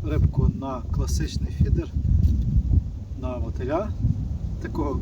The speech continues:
карпіка кіл-, під кілошного. І це, звісно, кайф на нуль дванадцятий поводок. Просто бомба відчуття. І на тому, коротше, рибалка закінчується.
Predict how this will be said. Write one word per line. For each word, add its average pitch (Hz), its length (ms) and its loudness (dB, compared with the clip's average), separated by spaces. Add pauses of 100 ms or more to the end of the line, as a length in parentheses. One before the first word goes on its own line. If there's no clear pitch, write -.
(120)
карпіка 147 500 0 (120)
кіл-, 151 220 -6 (2250)
під 175 160 4
кілошного. 160 760 -2 (100)
І - 340 -2
це, - 300 -2
звісно, - 460 -6
кайф - 340 -2
на 135 80 -6
нуль 143 160 -4
дванадцятий 139 500 -4
поводок. - 380 -2 (760)
Просто - 480 0
бомба - 380 -2 (260)
відчуття. - 540 0 (1500)
І 202 100 2
на - 220 -2 (100)
тому, 185 260 0 (840)
коротше, - 340 -2
рибалка - 420 4
закінчується. - 680 2